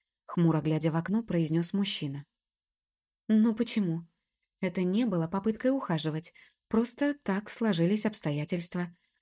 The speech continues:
попыталась оправдаться я. «Обстоятельства? Тогда хорошо, если обстоятельства так сложились.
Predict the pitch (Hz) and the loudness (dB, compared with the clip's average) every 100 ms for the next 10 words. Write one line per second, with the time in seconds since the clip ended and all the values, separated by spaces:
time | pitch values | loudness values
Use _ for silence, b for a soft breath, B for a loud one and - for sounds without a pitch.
0 | _ - 170 170 160 156 - 170 165 156 | _ -4 -2 0 0 -2 -4 -4 -2 -2
1 | 175 190 180 151 139 - _ _ _ _ | -2 -2 -2 -2 -6 -12 _ _ _ _
2 | _ _ _ _ _ _ _ _ _ 170 | _ _ _ _ _ _ _ _ _ -2
3 | 170 - 165 208 262 180 - 156 151 - | -2 2 4 4 2 -2 -4 -6 -8 -10
4 | _ _ _ _ _ 165 160 165 160 208 | _ _ _ _ _ -2 0 0 0 2
5 | 294 302 - 185 202 156 - 165 156 - | 4 4 4 4 4 2 2 2 2 -2
6 | 165 - 196 160 143 139 - 160 156 - | -4 0 2 2 0 -4 -2 -2 -2 0
7 | 170 170 160 139 139 | 0 2 2 0 -4